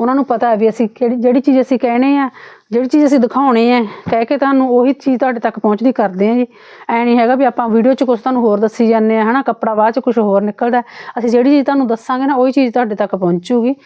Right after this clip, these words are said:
ਪਿਓਰ ਕਾਟਨ ਦਾ ਸੂਟ ਹੈ ਜੀ, ਐਵੇਂ ਅਸੀਂ ਝੂਠ ਬੋਲ ਕੇ ਕੀ ਕਰਾਂਗੇ, ਹਨਾ, ਉਹ ਤੁਹਾਡੇ, ਤੁਸੀਂ ਤਾਂ ਦੇਖ ਹੀ ਲੈਣਾ, ਅਕਸਰ ਤਾਂ ਤੁਹਾਡੇ ਕੋਲ ਹੀ ਜਾਣੇ ਆ ਉਹ ਵਾਲੇ ਸੂਟ।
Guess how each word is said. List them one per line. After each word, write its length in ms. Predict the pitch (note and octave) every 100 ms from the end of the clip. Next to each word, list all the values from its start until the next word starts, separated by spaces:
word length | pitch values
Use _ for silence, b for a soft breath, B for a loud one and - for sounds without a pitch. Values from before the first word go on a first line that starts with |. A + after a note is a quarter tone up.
| B B -
ਪਿਓਰ 220 | B3+ C#4+
ਕਾਟਨ 360 | C#4 B3 A#3+
ਦਾ 100 | A#3
ਸੂਟ 280 | A#3 A#3+ A3
ਹੈ 80 | A#3+
ਜੀ, 80 | B3+
ਐਵੇਂ 260 | A#3+ B3
ਅਸੀਂ 160 | C4 C4+
ਝੂਠ 200 | D4 C#4
ਬੋਲ 200 | B3 B3
ਕੇ 140 | B3
ਕੀ 160 | B3 C4
ਕਰਾਂਗੇ, 340 | C4 B3+ A#3+
ਹਨਾ, 200 | A#3+ C#4+
ਉਹ 60 | C4
ਤੁਹਾਡੇ, 300 | C4+ C4 A#3
ਤੁਸੀਂ 240 | A#3 A#3
ਤਾਂ 80 | C4
ਦੇਖ 240 | A3 A#3 D4
ਹੀ 40 |
ਲੈਣਾ, 260 | C4+ B3+ A#3
ਅਕਸਰ 200 | - A#3+
ਤਾਂ 120 | A#3+
ਤੁਹਾਡੇ 220 | B3+ G#3+
ਕੋਲ 160 | G#3 B3+
ਹੀ 60 |
ਜਾਣੇ 380 | B3+ A3+ A3 A3
ਆ 60 | A3+
ਉਹ 60 |
ਵਾਲੇ 160 | B3+ A#3
ਸੂਟ। 240 | A#3 A3